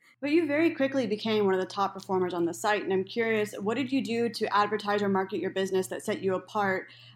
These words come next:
um, or maybe managed your time in ways that were different than other performers?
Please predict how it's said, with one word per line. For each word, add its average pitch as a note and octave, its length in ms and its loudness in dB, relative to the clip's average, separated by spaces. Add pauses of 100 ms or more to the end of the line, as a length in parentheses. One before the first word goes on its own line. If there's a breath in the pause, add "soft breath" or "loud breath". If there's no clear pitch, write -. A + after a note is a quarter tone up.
(100)
um, F#3 320 0
or F#3+ 260 0
maybe A3+ 280 2
managed G#3 340 2
your F#3 80 -2
time G#3+ 320 0
in G3 100 2
ways F#3 220 2
that F3+ 80 -6
were F#3 100 -4
different F3 380 -4
than E3+ 100 -4
other E3 160 -4
performers? - 760 -8